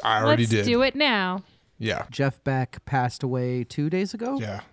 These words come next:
Speaker 1: Two days
Speaker 3: Uh,
Speaker 1: ago.
Speaker 3: two days
Speaker 1: Like,
Speaker 3: since
Speaker 1: very
Speaker 3: we're recording
Speaker 1: sudden
Speaker 3: this.
Speaker 1: meningitis,
Speaker 3: Yes.
Speaker 1: which is, I mean, he wasn't,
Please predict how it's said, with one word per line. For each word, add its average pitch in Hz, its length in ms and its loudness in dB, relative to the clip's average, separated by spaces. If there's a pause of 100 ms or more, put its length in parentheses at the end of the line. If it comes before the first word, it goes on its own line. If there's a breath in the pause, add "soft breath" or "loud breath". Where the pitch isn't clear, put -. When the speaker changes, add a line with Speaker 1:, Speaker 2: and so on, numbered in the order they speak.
(440 soft breath)
Speaker 1:
Two 131 100 -2
days 127 220 4
Speaker 3:
Uh, - 20 -4
Speaker 1:
ago. 113 180 0
Speaker 3:
two 151 180 -2
days 156 180 4
Speaker 1:
Like, 143 80 0
Speaker 3:
since 151 160 0
Speaker 1:
very 139 120 4
Speaker 3:
we're 147 40 6
recording 131 140 2
Speaker 1:
sudden 127 400 4
Speaker 3:
this. 123 80 2
Speaker 1:
meningitis, 117 960 0
Speaker 3:
Yes. 127 160 -6
Speaker 1:
which 104 160 -6
is, 98 320 -8 (260)
I 165 60 0
mean, 165 140 4
he 139 120 0
wasn't, 170 320 4